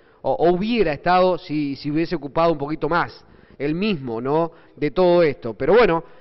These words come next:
hoy tiene la chance de, de ser suplente. Eh, ojalá que Pablo comience y termine su partido como tiene que ser,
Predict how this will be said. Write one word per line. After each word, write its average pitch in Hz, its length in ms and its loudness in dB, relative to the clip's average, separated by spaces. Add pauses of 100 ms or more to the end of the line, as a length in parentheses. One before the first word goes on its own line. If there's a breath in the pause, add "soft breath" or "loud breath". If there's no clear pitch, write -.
hoy 175 160 0
tiene 202 160 0
la 180 100 2
chance 202 300 -2
de, 143 800 -2
de 143 80 -4
ser 180 180 -2
suplente. 175 720 -2 (400 soft breath)
Eh, 131 280 -4
ojalá 165 380 0
que 180 140 -4
Pablo 175 920 2
comience 190 380 2
y 180 60 0
termine 185 340 -2
su 156 140 -8
partido 175 360 0
como 147 160 -4
tiene 165 240 -4
que 147 100 -4
ser, 180 580 -2